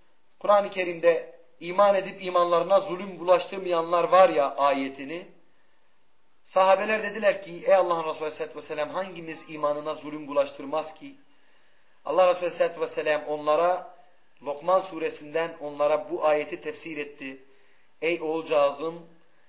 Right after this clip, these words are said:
e, şirkten sakın, çünkü şirk büyük bir zulümdür." Yani Allah Resulü Aleyhisselatü Vesselam zulmü neyle tefsir etti?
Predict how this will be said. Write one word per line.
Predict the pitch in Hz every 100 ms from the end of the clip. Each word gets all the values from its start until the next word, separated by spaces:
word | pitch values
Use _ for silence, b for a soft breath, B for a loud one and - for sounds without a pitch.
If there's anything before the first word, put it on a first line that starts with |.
| - - - -
e, | 135 135 127
şirkten | - - 135 180 175
sakın, | - 160 180 170
çünkü | - 190 165 151
şirk | - 196 135 135
büyük | 180 175 139
bir | 160
zulümdür." | 131 131 127 120 110 - - - - -
Yani | 151 147
Allah | 180
Resulü | 180 165
Aleyhisselatü | 156 160 143
Vesselam | 143 151 135 127 -
zulmü | 160 180 208
neyle | 214 220 185
tefsir | 180 170 185
etti? | 170 - -